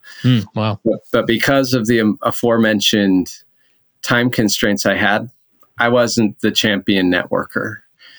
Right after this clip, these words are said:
Speaker 2: And so one thing I did there is I,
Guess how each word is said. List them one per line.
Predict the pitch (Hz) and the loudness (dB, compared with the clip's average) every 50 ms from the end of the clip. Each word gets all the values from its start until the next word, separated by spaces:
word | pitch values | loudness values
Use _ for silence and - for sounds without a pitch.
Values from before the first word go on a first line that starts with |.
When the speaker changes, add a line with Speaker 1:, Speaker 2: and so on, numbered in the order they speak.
| - _ _ _ _ - | -20 _ _ _ _ -6
Speaker 2:
And | - - - | -4 -2 0
so | - 165 | 0 2
one | 151 175 196 214 | 2 2 2 0
thing | 202 - 226 202 175 | 0 0 0 2 2
I | 156 127 110 | 2 0 0
did | 104 123 127 131 123 113 107 95 - 98 - - - - - _ | 0 0 2 2 2 0 -2 -4 -6 -10 -12 -16 -20 -20 -20 _
there | - 117 117 110 110 110 110 110 | -4 -2 0 2 2 2 2 2
is | 110 104 - | 0 0 0
I, | 135 135 147 160 - - | 0 0 0 -2 -4 -6